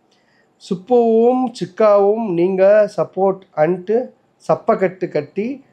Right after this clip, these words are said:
நீங்க இது, இதுவே சீ, சீ, போங்கப்பா, உங்க திட்டவே முடியல.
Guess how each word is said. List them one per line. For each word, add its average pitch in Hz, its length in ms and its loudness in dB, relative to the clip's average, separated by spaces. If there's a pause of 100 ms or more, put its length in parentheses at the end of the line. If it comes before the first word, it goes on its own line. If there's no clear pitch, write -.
(200)
நீங்க 180 320 2
இது, 170 440 0
இதுவே 214 440 -2
சீ, 226 320 -6 (220)
சீ, 233 320 -6 (580)
போங்கப்பா, 202 640 2 (180)
உங்க 170 260 -2 (580)
திட்டவே 202 400 0
முடியல. 180 500 -2